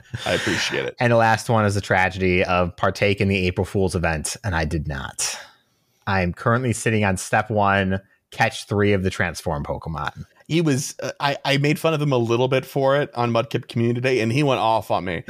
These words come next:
Speaker 1: <laughs>
Speaker 2: I was working. I didn't have any, uh, heads up. I didn't know what was going on. <laughs>
Speaker 1: Look, look, all I'm gonna say is it said, "Log in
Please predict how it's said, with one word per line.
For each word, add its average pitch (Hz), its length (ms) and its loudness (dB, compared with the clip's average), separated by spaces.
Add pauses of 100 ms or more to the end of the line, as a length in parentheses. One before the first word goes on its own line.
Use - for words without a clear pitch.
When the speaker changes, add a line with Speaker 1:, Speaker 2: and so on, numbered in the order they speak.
Speaker 1:
<laughs> - 140 -8
Speaker 2:
I 196 180 2
was 165 260 -4
working. 320 540 2 (280)
I 233 120 2
didn't 226 200 -2
have 170 280 2
any, 147 220 2
uh, 220 480 -2 (240)
heads 208 360 0
up. 339 220 2 (180)
I 311 140 4
didn't 160 260 -6
know 214 200 4
what 190 80 2
was 175 140 -2
going 156 320 2
on. 277 340 2
<laughs> 269 40 4 (680)
Speaker 1:
Look, 202 160 6 (140)
look, 139 160 4 (140)
all 160 160 6
I'm 254 80 0
gonna 233 100 4
say 156 260 4 (140)
is 131 140 4
it 131 100 -4
said, 135 240 2 (120)
"Log 151 500 4
in 175 240 2